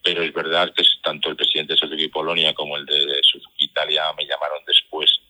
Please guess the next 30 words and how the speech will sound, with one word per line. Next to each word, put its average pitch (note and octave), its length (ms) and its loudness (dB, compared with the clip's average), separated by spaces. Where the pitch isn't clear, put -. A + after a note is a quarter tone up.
de, D2 640 -2
de - 100 -10
cada D2 220 0
rally D2+ 360 0
y D2+ 560 2
me E2+ 80 -8
dieron D2 200 -4
la D2 80 -2
enhorabuena, D#2 640 -2
pues D#2 160 -2
porque - 480 -4
sí - 240 0
había D2+ 180 -2
tenido D2+ 220 -2
repercusión D2 640 -4
para D2 220 0
ellos, C#2+ 260 0
una C#2 100 -8
repercusión - 460 -10
buena D2 320 -4
en - 140 -2
los - 180 -2
medios - 260 -2
locales - 480 -2
de, - 140 -14
de, - 140 -16
de - 200 -4
sus - 220 0
países, - 420 2
¿no? - 100 -14